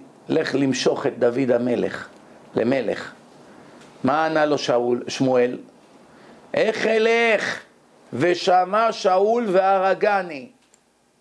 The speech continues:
איך אתה אומר לי ללכת עכשיו למשוך את שאול למלך, את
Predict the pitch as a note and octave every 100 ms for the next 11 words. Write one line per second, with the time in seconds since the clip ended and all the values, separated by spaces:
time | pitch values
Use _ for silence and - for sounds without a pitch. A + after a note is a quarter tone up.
0 | _ _ - F#3+ A3+ - A#3+ A3 G#3 G#3
1 | G#3+ G3+ E3+ F3+ F#3+ F#3 F3 D#3+ - F3
2 | E3 D#3+ C3 F3 D#3 C3 D3+ D3+ D3 C#3+
3 | C3+ B2+ B2 - - - - - D#3 D3+